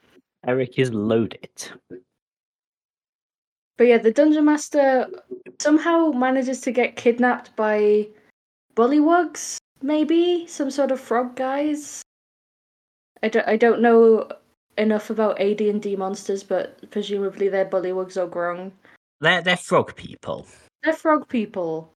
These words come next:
Speaker 1: Or freeple.
Speaker 2: He's kidnapped by five freeple. Um,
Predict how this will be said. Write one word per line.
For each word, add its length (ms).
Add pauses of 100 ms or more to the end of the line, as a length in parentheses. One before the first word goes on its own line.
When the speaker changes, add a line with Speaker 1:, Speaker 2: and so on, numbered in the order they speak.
(300)
Speaker 1:
Or 140
freeple. 640 (360)
Speaker 2:
He's 160
kidnapped 440
by 120
five 300
freeple. 580 (960)
Um, 600